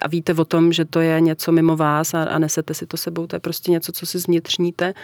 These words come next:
a je to součást vás. A teprve, když, eh, začnete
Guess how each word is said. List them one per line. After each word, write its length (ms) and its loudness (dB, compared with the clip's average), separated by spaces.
a 80 -4
je 60 -2
to 120 -4
součást 600 -4
vás. 500 -2
A 80 -2
teprve, 460 0
když, 520 -2
eh, 360 0
začnete 580 0